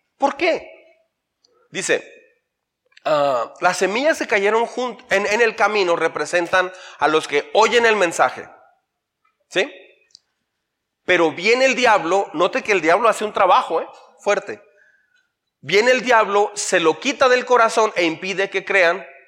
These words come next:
y sean salvos. O sea, son personas que escuchan,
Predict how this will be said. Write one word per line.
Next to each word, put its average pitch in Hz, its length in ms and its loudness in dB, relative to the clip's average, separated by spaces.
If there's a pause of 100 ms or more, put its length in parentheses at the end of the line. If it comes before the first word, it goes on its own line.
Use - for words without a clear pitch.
(420)
y 165 100 -12
sean 156 240 -2
salvos. 117 380 -2
O 135 60 -8
sea, 147 280 0 (340)
son 208 200 2
personas 240 520 2
que 180 420 0
escuchan, 240 680 0